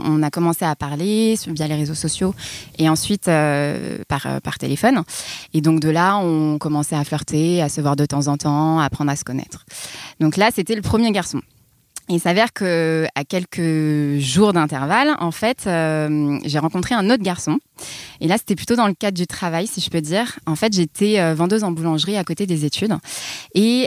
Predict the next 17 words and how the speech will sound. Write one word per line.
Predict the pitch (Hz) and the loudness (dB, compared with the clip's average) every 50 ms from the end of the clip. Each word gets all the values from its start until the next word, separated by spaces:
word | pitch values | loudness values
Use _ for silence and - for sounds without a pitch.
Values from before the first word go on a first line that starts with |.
| - | 2
euh, | - 165 165 160 160 156 156 156 151 151 156 151 160 | 2 2 2 2 2 2 0 0 0 0 0 0 -2
juste | 156 180 - - | -2 -2 -2 -2
à | 196 | -2
côté | - 175 180 | 0 0 0
de | 170 | 2
ma | 165 156 | 2 2
boulangerie, | 156 151 151 156 151 156 160 208 254 | 2 2 2 2 2 2 2 2 2
il | 262 240 | 2 4
y | 196 | 4
avait, | 165 160 160 196 226 240 240 202 | 2 2 2 2 2 2 2 2
euh, | 170 165 160 | 2 2 2
mon | 160 160 165 185 196 196 | 2 4 4 4 4 4
auto-école | 190 - 196 180 170 160 - 208 226 | 2 2 0 0 -2 0 0 0 0
dans | 208 175 | 2 2
laquelle | 160 156 151 - 220 214 | 2 2 0 0 0 0
j'étais | 202 190 - 185 | 0 0 0 -2
inscrite. | 175 - - 147 - - | -2 -2 -4 -8 -10 -12